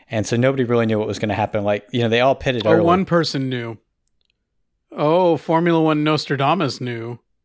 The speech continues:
Speaker 1: Who was that?
Speaker 2: Bottas.
Speaker 1: Oh, yeah, he knew.
Speaker 2: On the radio with ten laps to go saying, "I don't know why anybody fucking didn't listen to me when I said this was gonna be a two-stopper."
Speaker 1: And that's what I, that's,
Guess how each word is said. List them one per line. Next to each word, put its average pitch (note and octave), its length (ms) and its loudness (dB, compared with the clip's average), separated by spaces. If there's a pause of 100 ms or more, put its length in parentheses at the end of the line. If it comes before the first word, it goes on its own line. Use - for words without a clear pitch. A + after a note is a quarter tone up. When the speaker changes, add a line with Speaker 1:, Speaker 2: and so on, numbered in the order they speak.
(260)
Speaker 1:
Who C#3+ 120 0
was A2 120 0
that? A2 320 -4 (560)
Speaker 2:
Bottas. D3 960 -2 (200)
Speaker 1:
Oh, E3 240 4
yeah, B2+ 180 2
he D3 140 0
knew. B2+ 80 -2
Speaker 2:
On F3 260 2
the G3 80 2
radio F#3 420 2
with C#3+ 140 0
ten E3+ 240 0
laps D#3+ 300 0
to F3 80 -6
go D#3+ 380 2
saying, C#3 460 -2 (160)
"I D#3+ 120 4
don't F#3 160 4
know F3+ 120 4
why E3+ 240 4
anybody D#3 500 0
fucking E3+ 560 -4
didn't D#3+ 320 0
listen E3 320 0
to D#3 120 -2
me D3+ 240 0
when C#3+ 180 -2
I C#3+ 100 0
said D3 280 -4
this D3 180 -4
was C#3 160 -8
gonna C#3+ 180 -4
be C#3 140 -4
a C3 60 -6
two-stopper." - 800 -4 (320)
Speaker 1:
And C3 240 0
that's F3+ 380 0
what G#3+ 120 0
I, C#3+ 300 -2
that's, F#3 460 -2